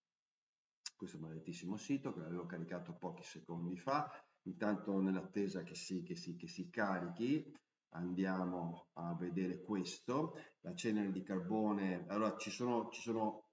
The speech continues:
varie tipologie di carbone, il carbone non è unico, si differenzia per cosa contiene.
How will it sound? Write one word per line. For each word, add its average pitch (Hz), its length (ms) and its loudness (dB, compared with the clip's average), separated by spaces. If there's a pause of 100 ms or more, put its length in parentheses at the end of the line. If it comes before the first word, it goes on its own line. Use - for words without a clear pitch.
(100)
varie 107 300 6
tipologie 98 400 2
di 92 80 2
carbone, 95 420 2
il 92 60 2
carbone 95 340 0
non 95 200 2
è 101 80 2
unico, 107 520 4
si 92 200 -4
differenzia 95 680 0
per - 300 -8
cosa 95 340 -4
contiene. 101 840 2